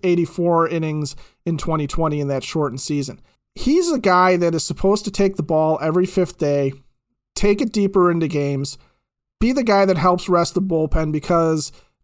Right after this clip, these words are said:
Giolito is still learning how to be a guy that goes deep. Cease is learning how to be a guy that goes deep.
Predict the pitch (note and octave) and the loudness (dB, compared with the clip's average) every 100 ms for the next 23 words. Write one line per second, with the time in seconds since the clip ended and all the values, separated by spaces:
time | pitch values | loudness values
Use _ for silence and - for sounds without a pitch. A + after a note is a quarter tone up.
0 | - G3+ A3 A3 G3+ F#3 - F#3+ F3 E3+ | -6 2 4 4 6 4 2 2 4 2
1 | E3+ D3+ D#3+ D#3 D#3+ D3+ D3+ C#3+ D#3+ D3+ | 2 0 -2 0 0 0 0 -2 -2 -4
2 | C#3 C#3+ - - _ _ _ - - A#3 | -2 -6 -8 -16 _ _ _ -8 -2 0
3 | A#3+ G3 F#3+ F#3 E3+ E3+ D#3+ D#3+ D#3 D3+ | 0 0 2 2 2 0 0 0 0 -2
4 | D3 D#3+ D3 C#3 D#3+ C3 | -2 -2 -2 -4 -8 -8